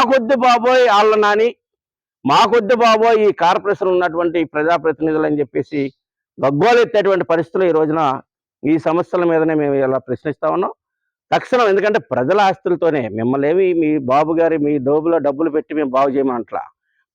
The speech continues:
ప్రజలు కట్టేటువంటి ట్యాక్సీల నుంచి వచ్చేటువంటి ఆదాయం నుంచి మిమ్మల్ని బాగు చేయమంటా ఉన్నాం. ప్రతి శ్మశానంలో ఒక ఇద్దరిని మున్సిపల్ కార్పొరేషన్ నుంచి ఎంప్లాయీస్గా పెట్టాలి. అది హిందూ శ్మశాన వార్డు కానివ్వండి, ముస్లిం శ్మశాన వార్డు కానివ్వండి, క్రైస్తవ శ్మశాన వార్డు కానివ్వండి,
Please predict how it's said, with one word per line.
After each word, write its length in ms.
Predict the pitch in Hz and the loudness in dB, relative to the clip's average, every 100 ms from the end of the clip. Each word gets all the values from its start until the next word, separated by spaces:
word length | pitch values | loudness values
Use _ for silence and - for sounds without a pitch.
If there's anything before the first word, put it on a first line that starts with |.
| _ | _
ప్రజలు 340 | 135 139 226 | -2 0 -2
కట్టేటువంటి 720 | 247 226 170 208 185 196 180 175 | 0 -2 0 -2 0 0 -2 -6
ట్యాక్సీల 580 | - 151 196 - 220 | -2 0 0 0 0
నుంచి 320 | 208 190 156 208 | 2 0 -2 -2
వచ్చేటువంటి 580 | 165 - 180 190 170 | -2 0 0 0 -2
ఆదాయం 460 | 113 147 196 208 202 | -2 0 2 2 2
నుంచి 240 | 190 160 | 0 -2
మిమ్మల్ని 320 | 190 170 160 131 | -2 -2 -2 -2
బాగు 200 | 139 156 | -2 0
చేయమంటా 420 | 156 156 147 151 | -2 -2 -2 -4
ఉన్నాం. 280 | 160 294 339 _ _ _ _ _ | -4 -6 -12 _ _ _ _ _
ప్రతి 460 | 139 156 - 294 330 | -2 -2 0 0 2
శ్మశానంలో 640 | 269 240 254 240 240 240 226 | 2 2 2 2 2 4 2
ఒక 120 | 175 | 0
ఇద్దరిని 420 | 175 214 226 226 | 0 0 2 2
మున్సిపల్ 400 | 202 185 - 202 | 0 -2 -4 -2
కార్పొరేషన్ 600 | 190 185 165 165 - 180 | 0 0 -2 -6 -4 -4
నుంచి 420 | 165 - 160 143 - _ _ _ 123 | -2 -2 -2 -2 -12 _ _ _ -4
ఎంప్లాయీస్గా 540 | 156 202 208 - 196 | -2 0 0 0 -2
పెట్టాలి. 640 | - 170 220 240 311 403 - _ - | -2 -2 2 2 0 -4 -12 _ -4
అది 180 | 123 131 | 0 2
హిందూ 340 | 160 214 254 | 2 4 4
శ్మశాన 360 | 220 226 233 226 | 2 2 2 4
వార్డు 240 | 226 220 | 2 2
కానివ్వండి, 480 | 233 233 240 254 277 | 2 2 2 0 0
ముస్లిం 380 | 185 - 233 226 | 0 0 -2 0
శ్మశాన 360 | 220 220 220 | 0 2 2
వార్డు 200 | 214 214 | 2 2
కానివ్వండి, 440 | 208 220 226 233 254 | 0 0 2 0 0
క్రైస్తవ 440 | 180 185 - 214 | 2 0 2 -2
శ్మశాన 300 | 208 185 190 | 0 -2 0
వార్డు 220 | 185 175 | 0 0
కానివ్వండి, 500 | 180 185 196 208 - | 0 0 0 -2 -4